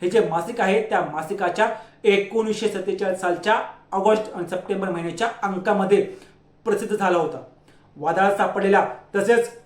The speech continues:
खवळलेल्या समुद्रात बुडत असलेली रामदास बोट आणि तो प्रसंग बोट बुडताना असं ते चित्र तेव्हा प्रसिद्ध करण्यात आलं होतं.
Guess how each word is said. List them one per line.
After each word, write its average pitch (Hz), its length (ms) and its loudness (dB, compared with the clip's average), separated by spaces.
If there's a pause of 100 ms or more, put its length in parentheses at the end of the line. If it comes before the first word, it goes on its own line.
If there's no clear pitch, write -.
खवळलेल्या 226 640 4
समुद्रात 208 560 0
बुडत 185 180 0 (160)
असलेली 202 460 0 (580)
रामदास 220 460 4
बोट 208 260 4 (480)
आणि 226 260 2 (280)
तो 226 160 6
प्रसंग 220 540 0 (300)
बोट 165 240 0
बुडताना 170 360 -4 (220)
असं 185 200 -4
ते 202 160 0
चित्र 226 380 0
तेव्हा 202 400 0
प्रसिद्ध 196 440 -2
करण्यात 185 440 -6
आलं 185 140 2
होतं. 156 240 -2